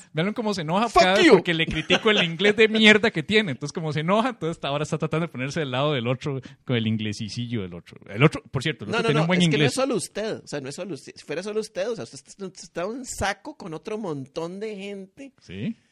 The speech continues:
Speaker 2: que, que es como, "Ay, mae, qué mal inglés, ah". No he escuchado cómo habla un piloto de avión, una, una, no sé, dice,
Speaker 1: Que el
Speaker 2: o sea,
Speaker 1: piloto de avión le
Speaker 2: una
Speaker 1: vale
Speaker 2: sobre-,
Speaker 1: verga.
Speaker 2: una sobrecargo,
Speaker 1: Porque
Speaker 2: mae.
Speaker 1: su trabajo no es estar comunicando tonteras
Speaker 2: ¿Y la
Speaker 1: que
Speaker 2: sobrecargo?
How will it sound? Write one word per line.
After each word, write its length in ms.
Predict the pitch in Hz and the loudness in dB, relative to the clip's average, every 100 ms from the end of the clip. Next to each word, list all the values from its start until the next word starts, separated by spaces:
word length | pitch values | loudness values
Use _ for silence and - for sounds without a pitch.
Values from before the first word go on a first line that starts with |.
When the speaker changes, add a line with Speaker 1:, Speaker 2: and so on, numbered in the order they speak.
| _ _ - | _ _ -8
Speaker 2:
que, 320 | 139 120 - | -6 -6 -8
que 260 | - 139 143 | -10 -6 -4
es 120 | 160 | -6
como, 260 | - 147 127 _ _ | -8 -12 -14 _ _
"Ay, 280 | 214 226 240 | -6 -6 -6
mae, 360 | 208 208 202 175 | -8 -8 -8 -8
qué 120 | 175 | -8
mal 240 | 170 202 233 | -8 -8 -10
inglés, 580 | 240 208 196 190 165 175 | -10 -10 -8 -8 -8 -10
ah". 20 | 180 185 180 185 180 170 165 | -12 -10 -10 -10 -12 -10 -10
No 80 | 135 | -10
he 40 | 147 | -10
escuchado 680 | - 262 - 285 127 101 _ _ - | -10 -12 -6 -6 -6 -10 _ _ -14
cómo 240 | 180 220 | -10 -6
habla 200 | 233 165 | -6 -6
un 80 | 175 | -8
piloto 680 | _ - 220 226 214 - 123 | _ -14 -4 -2 -2 -4 -6
de 120 | 127 | -6
avión, 380 | 123 170 208 151 | -4 0 0 0
una, 380 | 160 180 190 - _ - | -6 -6 -8 -10 _ -12
una, 420 | 151 165 190 180 | -10 -8 -10 -10
no 200 | 139 123 | -10 -10
sé, 100 | 135 | -10
dice, 200 | 139 139 | -10 0
Speaker 1:
Que 40 | 214 | 2
el 20 | |
Speaker 2:
o 20 | |
sea, 100 | 220 | 6
Speaker 1:
piloto 280 | 220 240 294 | 6 6 6
de 60 | 262 | 4
avión 180 | 269 | 2
le 80 | 294 | 0
Speaker 2:
una 100 | 277 | 2
Speaker 1:
vale 200 | 262 277 | 4 6
Speaker 2:
sobre-, 200 | 254 302 339 | 6 6 6
Speaker 1:
verga. 220 | 269 - | 4 2
Speaker 2:
una 140 | 233 | -2
sobrecargo, 880 | 254 277 254 254 - 247 214 139 123 | -2 -4 -4 -8 -6 -4 -4 -8 -2
Speaker 1:
Porque 200 | 127 170 | 0 4
Speaker 2:
mae. 60 | 202 | 4
Speaker 1:
su 100 | 220 | 4
trabajo 380 | 185 185 208 247 | 0 0 0 -2
no 100 | 240 | -2
es 100 | 240 | -2
estar 300 | 226 254 - | -2 -2 -2
comunicando 760 | 262 254 202 - 226 233 240 220 | -2 0 0 -2 -4 -2 -4 -2
tonteras 340 | 208 190 214 | -2 0 0
Speaker 2:
¿Y 20 | 180 | 2
la 100 | 185 | 2
Speaker 1:
que 60 | |
Speaker 2:
sobrecargo? 840 | 208 214 202 - 381 453 480 - | 0 0 0 2 2 2 -4 -6